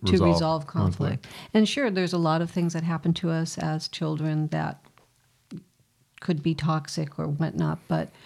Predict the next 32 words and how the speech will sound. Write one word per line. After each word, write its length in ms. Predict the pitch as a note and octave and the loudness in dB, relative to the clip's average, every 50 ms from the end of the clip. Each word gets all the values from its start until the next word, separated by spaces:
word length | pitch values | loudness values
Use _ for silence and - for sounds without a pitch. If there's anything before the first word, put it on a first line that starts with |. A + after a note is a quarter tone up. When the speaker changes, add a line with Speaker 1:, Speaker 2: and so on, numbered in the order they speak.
| - - - - - _ | -20 -20 -20 -20 -12 _
Speaker 1:
really 260 | - A#3 A#3+ A#3 G#3+ G3 | 2 2 4 4 2 2
these 280 | E3+ G3 G3+ G#3 F#3+ | 4 4 2 4 2
are 60 | G3+ | 2
the 120 | F#3 F3+ E3+ | 2 2 -2
things 440 | E3+ - F#3+ F#3 F3+ F3+ F3 F3 - - - _ _ _ | 0 2 4 4 4 4 2 0 -2 -10 -16 _ _ _
that 320 | E3 D#3+ F3 E3 D#3+ - - | 0 2 2 2 2 0 0
we 540 | E3+ F3 F3 E3+ E3 D#3+ D#3 D3+ - - - _ - D#3+ | 0 2 2 2 2 0 0 -2 -4 -8 -8 _ -6 0
do 260 | D#3 F#3 F#3 F3+ E3+ - | 2 4 4 4 2 2
as 260 | - E3+ D#3+ D3 - | 2 0 0 0 -2
children 680 | - - - G#3+ G#3 G3 F3 E3 D#3 D3+ D3+ D3+ D3+ - _ _ _ _ _ _ _ | -6 -2 -2 0 0 0 0 2 2 2 2 2 0 -4 _ _ _ _ _ _ _
to 120 | - F3+ | 0 0
help 320 | D3 C3+ E3 D#3+ D3 - | 2 2 0 -2 -2 -2
us 140 | D#3+ D#3+ - | -4 -4 -4
cope 440 | - - - - E3 D3+ D3 C#3+ - - - | -6 -6 0 0 0 0 0 -4 -6 -6 0
with 240 | D3+ D#3+ D3+ D3 | 0 0 0 0
conflict, 580 | - - F3 D3+ D3 C#3+ - - - - - - | 0 2 4 4 4 2 0 -4 -10 -10 -2 -2
if 140 | D3 C#3+ - | -2 0 0
we 80 | D#3+ | -4
can 180 | C#3+ - D3 C#3+ | 2 2 2 2
put 240 | C#3+ - - E3+ D3+ | 2 2 2 2 4
it 140 | D#3 D3 C#3+ | 4 2 2
in 100 | D3 D3+ | 2 0
a 120 | D3 D3 | 0 -2
general 420 | D#3 - - D#3 D3+ D3+ D3+ D3+ | 0 2 2 4 4 4 4 2
Speaker 2:
Mm-hmm. 160 | - - - - | 0 -2 -4 -4
Speaker 1:
term, 260 | - - D#3+ D3+ C#3+ - _ | -2 -2 -2 -4 -4 -8 _
if 120 | - F#3 E3+ | -2 0 0
Speaker 2:
Yep. 80 | G#2+ - | 0 0
Speaker 1:
you 120 | D#3+ D3+ | 0 0
will. 260 | D3 - - C#3+ C#3 - _ _ _ - | 0 -2 -2 -4 -8 -10 _ _ _ -2
Speaker 2:
Sure. 100 | - A3+ | 0 2
Speaker 1:
Okay. 380 | - - B3+ C#4 D4+ C4 - | 4 4 4 2 0 -2 -4